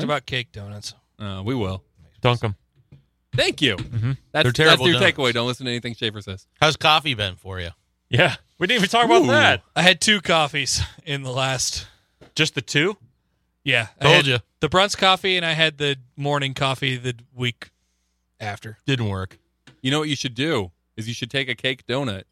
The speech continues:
Speaker 1: and you should dunk it in that coffee.
Speaker 2: Sure. If, give me
Speaker 4: Or
Speaker 2: a cake donut and coffee.
Speaker 4: take the cake donut, throw it at Jake Sorensen, and then get a better donut.
Speaker 1: I actually, I'm, I'm down for that too. Yeah,
Speaker 2: I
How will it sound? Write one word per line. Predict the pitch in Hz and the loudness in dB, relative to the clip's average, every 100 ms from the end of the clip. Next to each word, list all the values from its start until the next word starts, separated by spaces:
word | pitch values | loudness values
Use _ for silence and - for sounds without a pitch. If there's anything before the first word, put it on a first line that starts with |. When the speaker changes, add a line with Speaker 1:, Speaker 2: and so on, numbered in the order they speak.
| _ _ | _ _
Speaker 1:
and | - | -10
you | 107 | -8
should | 107 98 | -8 -6
dunk | 107 107 | -6 -4
it | |
in | 107 | -6
that | 101 98 | -6 -8
coffee. | 123 131 92 - _ _ _ | -12 -12 -16 -20 _ _ _
Speaker 2:
Sure. | - 311 143 | 2 2 2
If, | - _ | -4 _
give | - 196 | -4 2
me | 208 | 4
Speaker 4:
Or | 156 | 4
Speaker 2:
a | |
cake | 147 135 | 4 2
donut | 214 208 202 | 0 0 -2
and | 196 | -6
coffee. | - - 170 | -8 -2 -2
Speaker 4:
take | 170 | 0
the | 170 | -2
cake | 175 160 127 | 2 0 0
donut, | 160 165 139 127 _ _ | 0 2 0 -4 _ _
throw | 107 113 143 | -6 -2 0
it | 143 | -2
at | 131 | -2
Jake | 139 131 - | -4 -8 -8
Sorensen, | 147 151 123 113 107 | -4 -4 -4 -4 -4
and | 104 104 | -4 -6
then | 104 | -4
get | 110 107 | -4 -4
a | |
better | 101 117 90 | -4 -4 -4
donut. | 78 67 53 _ _ - - - _ _ _ _ _ _ _ _ _ - _ _ _ _ | -10 -20 _ _ _ -18 -18 -20 _ _ _ _ _ _ _ _ _ -20 _ _ _ _
Speaker 1:
I | 127 160 | 0 4
actually, | 147 - 151 | 2 2 -2
I'm, | 135 | -2
I'm | 131 123 | -4 -2
down | 117 | -2
for | 110 110 | -2 -4
that | 104 | -4
too. | - 90 _ _ _ _ _ _ _ - | -6 -12 _ _ _ _ _ _ _ -10
Yeah, | 110 - | -8 -10
Speaker 2:
I | _ | _